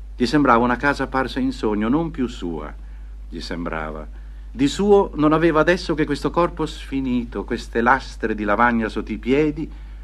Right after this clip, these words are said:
questo precipizio di acque tenebrose verso l'abisso. Era solo un naufrago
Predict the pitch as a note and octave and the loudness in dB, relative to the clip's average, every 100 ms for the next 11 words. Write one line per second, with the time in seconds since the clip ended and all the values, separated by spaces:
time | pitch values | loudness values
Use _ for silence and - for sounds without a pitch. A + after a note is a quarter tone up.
0 | - - - B2+ - A#2 A2+ A2+ A#2 A#2+ | -14 -14 -6 -4 -2 -4 -4 -4 -4 -6
1 | A#2 D3+ - - G2+ F#2+ B2 - - G#2 | -8 -10 -10 -10 -6 0 0 0 -4 -4
2 | G2 G2 G2+ A#2+ C3 A2 G2+ G#2 - G2+ | -2 -2 0 0 0 0 -2 -2 -2 -4
3 | F#2 E2 - - - - - - - - | -4 -6 -10 -12 -12 -14 -16 -14 -14 -14
4 | - - - - G#2 G#2+ - G#2 E2 C#2+ | -14 -14 -10 -6 -4 -4 -4 -4 -4 -6
5 | C#2 - - - - - - E2 F2 F2 | -12 -14 -14 -14 -14 -14 -12 -6 -4 0
6 | G2+ A#2+ B2+ - A#2+ A2+ A#2+ | 2 2 0 -6 -4 -2 -2